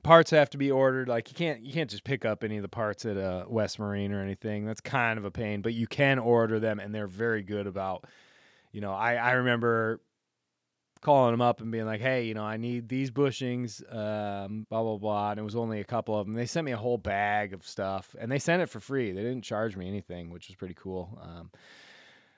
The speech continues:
so you can get the parts and everything. I do need to order some actually pretty soon. Um, it's not easy to connect the tiller.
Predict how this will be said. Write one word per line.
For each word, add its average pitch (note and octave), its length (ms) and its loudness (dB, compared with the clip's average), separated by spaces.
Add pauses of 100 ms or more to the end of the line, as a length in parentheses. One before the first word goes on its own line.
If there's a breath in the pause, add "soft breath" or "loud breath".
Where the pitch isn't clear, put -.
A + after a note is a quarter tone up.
(100 loud breath)
so - 120 2
you C3+ 160 4
can E3 200 4
get D#3 160 2
the B2 60 -20
parts C#3+ 340 4
and B2+ 100 -6
everything. B2+ 440 0
I A#2 60 -2
do A2+ 140 -4
need A2 120 -4
to A2 80 -4
order A2 260 -2
some G#2+ 260 -10
actually G#2 380 -14
pretty - 280 -18
soon. D4 640 -2 (120)
Um, C3 840 0 (1600)
it's G#2+ 200 -16
not A#2+ 280 -2
easy A2 300 -2
to G2+ 100 -4
connect G#2+ 400 -8
the F2+ 80 -20
tiller. G2+ 680 -4